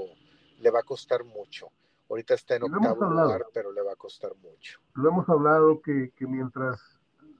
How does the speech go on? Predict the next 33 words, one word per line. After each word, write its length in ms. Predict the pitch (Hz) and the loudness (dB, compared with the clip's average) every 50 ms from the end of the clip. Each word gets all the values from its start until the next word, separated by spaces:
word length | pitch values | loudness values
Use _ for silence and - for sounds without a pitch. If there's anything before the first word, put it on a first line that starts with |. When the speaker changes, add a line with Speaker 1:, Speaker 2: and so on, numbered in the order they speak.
| _ _ - 135 | _ _ -8 -4
Speaker 2:
digo, 300 | 147 143 127 127 - 131 | -4 -4 -4 -6 -6 -6
a, 200 | 131 131 135 135 | -8 -8 -8 -10
a 40 | 117 | -10
Chivas 260 | - - 151 160 160 | -4 -2 -2 -2 0
le 80 | 160 | -2
afectó 600 | 135 - 147 131 - - 151 147 156 160 165 165 | -4 -4 -8 -10 -8 -2 2 2 4 4 2 0
en 100 | 156 147 | -2 -2
la 80 | 135 131 | -4 -4
hora 160 | 131 139 143 | -4 -4 -6
enfrentarse 560 | 147 123 - 135 127 117 - 139 135 127 135 | -8 -8 -8 -10 -10 -8 -8 -10 -10 -8 -10
a 40 | 139 | -14
tanto 260 | - 135 131 127 139 | -12 -12 -14 -12 -14
extranjero, 500 | 131 135 139 131 _ - 143 143 139 143 143 | -18 _ -18 -20 _ -12 -8 -6 -6 -6 -6
en 60 | 135 | -8
diferencia 500 | 127 123 - 120 123 127 123 _ 143 131 | -10 -12 -14 -16 -16 -16 -20 _ -10 -10
de, 220 | 123 120 113 104 _ _ _ _ _ _ _ _ _ _ _ _ | -8 -8 -10 -12 _ _ _ _ _ _ _ _ _ _ _ _
de 100 | - - | -14 -14
otros 260 | 113 - 131 127 - | -12 -8 -8 -6 -4
años 280 | 135 123 123 127 123 - | -4 -4 -4 -4 -6 -8
que 100 | - 131 | -8 -8
eran 180 | 123 123 120 120 | -8 -8 -8 -8
menos 280 | 123 123 123 127 117 - _ | -8 -8 -8 -8 -10 -12 _
por 120 | - 117 117 | -12 -12 -12
equipo, 460 | 113 - 139 135 - - 156 180 - _ _ _ _ _ _ _ _ - | -10 -8 -10 -10 -10 -10 -12 -12 -12 _ _ _ _ _ _ _ _ -10
y 100 | - 135 | -4 -4
aparte 500 | 139 - - 147 147 147 - - 160 156 | -4 0 2 2 2 2 2 -2 -2 -2
eso 180 | 151 - - 151 | -2 -4 -4 -12
se 120 | - 156 143 | -10 -10 -8
conjuga 460 | - 151 139 - - 143 139 151 156 | -6 -8 -8 -8 -8 -6 -4 -4 -4
con 180 | - 147 139 | -6 -10 -10
la 60 | 127 123 | -8 -6
mala 200 | 127 131 135 131 | -6 -6 -6 -6
cantera 380 | 135 127 120 110 123 120 120 | -10 -12 -14 -8 -8 -8 -8